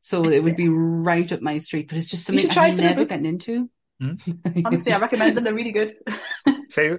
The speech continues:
Speaker 3: so you'll get, we'll get Sammy in the store and we'll just walk around saying, "Buy this," 'cause she's very susceptible.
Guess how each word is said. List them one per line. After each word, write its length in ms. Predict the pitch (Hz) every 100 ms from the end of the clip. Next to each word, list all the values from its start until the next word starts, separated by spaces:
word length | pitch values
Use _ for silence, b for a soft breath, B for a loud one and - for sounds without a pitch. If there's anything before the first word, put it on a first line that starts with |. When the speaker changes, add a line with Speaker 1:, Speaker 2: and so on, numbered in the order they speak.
| -
Speaker 3:
so 140 | 170
you'll 100 | 160
get, 240 | 156 143 -
we'll 100 | 147
get 160 | 156 -
Sammy 300 | 170 160 165
in 80 |
the 100 | 165
store 300 | 160 - 139
and 120 | 123 117
we'll 120 | 117
just 200 | 117 - -
walk 240 | 143 139 135
around 300 | 131 131 123
saying, 160 | 120
"Buy 220 | 123 135
this," 200 | 135 131
'cause 220 | - 143 135
she's 140 | 170
very 260 | 202 202 185
susceptible. 680 | 190 - 185 - 123 117